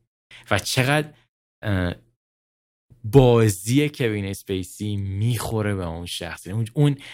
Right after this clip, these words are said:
نحوهٔ حرف زدن، اون نحوهٔ روایت کردن، صدای کوین اسپیسی و خب اون صحنهٔ معروفی که، اه، مدل راه رفتنش رو شروع می‌کنه به درست کردن و ادامهٔ راهش رو کاملاً سالم میره،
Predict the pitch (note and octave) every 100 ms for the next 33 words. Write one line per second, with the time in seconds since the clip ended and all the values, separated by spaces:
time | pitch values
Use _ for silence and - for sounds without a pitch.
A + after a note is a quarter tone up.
0 | - A#2 A#2 G2+ G2 B2 B2+ A2+ A#2 G#2+
1 | - - G2+ F#2 G#2 A2+ A2+ A2 - _
2 | _ A#2 A#2 A#2 G2+ G2 G#2+ G#2+ G#2+ G2
3 | F#2+ - F#2+ G2 - - - G#2 F#2+ A2
4 | A#2 A#2 A2+ G#2 G2+ - G2+ F#2+ - A2
5 | A2 _ - - F#2+ G#2+ B2+ C3+ B2 -
6 | - - B2 G#2 G#2 B2 B2+ B2 A2 G2+
7 | A#2 C3 A#2+ B2+ A#2+ A2+ - _ _ _
8 | _ _ _ - G#2 G2+ G2+ A2 A2 G2+
9 | G#2+ A#2+ A#2 G#2+ G#2 G2+ F#2+ - A2 A2+
10 | A2+ - G#2+ G#2 A2 A2+ G#2+ A2 G2+ G#2
11 | F#2+ G2 - G2+ F#2 G2 G2+ F#2+ G2+ F#2+
12 | F2+ G2 G2 G2 - G2+ G2 F#2 G2 -
13 | G#2+ G2+ G2 G#2 A2+ B2